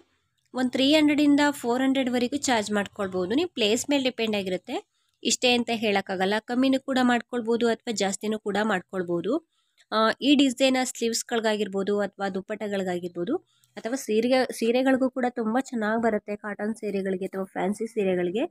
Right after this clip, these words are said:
ಈ ಡಿಸೈನ್ ಒಮ್ಮೆ ಟ್ರೈ ಮಾಡಿ, ತುಂಬಾ ಚೆನ್ನಾಗ್ ಬರುತ್ತೆ.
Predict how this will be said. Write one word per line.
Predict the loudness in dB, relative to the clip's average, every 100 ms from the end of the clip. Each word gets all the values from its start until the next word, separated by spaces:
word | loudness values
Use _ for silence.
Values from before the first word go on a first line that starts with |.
| _ _ _ -4
ಈ | 0
ಡಿಸೈನ್ | 4 4 4 4 4
ಒಮ್ಮೆ | 4 2
ಟ್ರೈ | 0 -2 -2 2
ಮಾಡಿ, | 2 2 0
ತುಂಬಾ | -2 -4
ಚೆನ್ನಾಗ್ | -4 -6 -6 -4
ಬರುತ್ತೆ. | -4 -4 -6